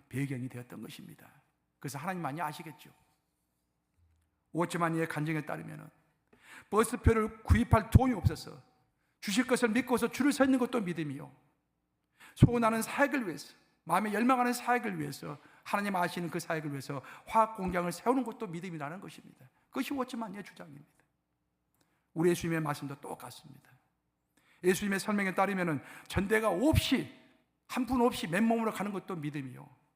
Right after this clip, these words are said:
때가 되어서 전대를 채워가고 더 나아가 검을 가지고 가는 것도 믿음이라고 예수님은 우리에게 교훈하시는 것입니다. 단지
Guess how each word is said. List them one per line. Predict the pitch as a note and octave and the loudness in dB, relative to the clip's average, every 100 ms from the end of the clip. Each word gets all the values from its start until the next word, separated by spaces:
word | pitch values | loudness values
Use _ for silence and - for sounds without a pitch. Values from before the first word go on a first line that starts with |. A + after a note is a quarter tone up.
| _ _ _ _ _ - | _ _ _ _ _ -4
때가 | G#3 G3 | -2 -2
되어서 | F#3 F#3 | -2 -2
전대를 | - G3 A3 G3+ | -2 0 0 -2
채워가고 | - C#4+ D4 A3+ D#3 C3+ - - _ - | -2 0 2 2 0 -8 -14 -20 _ -6
더 | F3 F#3 | -2 0
나아가 | F3 E3 D#3 | 0 0 -2
검을 | - A#3+ B3+ B3 | 0 2 2 2
가지고 | G#3+ A3 D4+ | 4 4 4
가는 | - D4+ | 2 0
것도 | - - D#3 - _ _ | 0 -6 -14 -14 _ _
믿음이라고 | D3+ F3+ E3 C#3 D3 | -6 -4 -6 -6 -8
예수님은 | C3+ B2 C3 C#3+ - - | -8 -8 -8 -10 -12 -14
우리에게 | D3 C#3 C3 C3 | -8 -6 -6 -8
교훈하시는 | D3+ C#3 C3+ - C#3 | -8 -10 -12 -16 -18
것입니다. | B2 C#3 - _ _ _ _ _ _ _ _ _ _ _ _ _ _ _ _ _ | -20 -20 -20 _ _ _ _ _ _ _ _ _ _ _ _ _ _ _ _ _
단지 | G3 C#4 C#4 | 2 6 4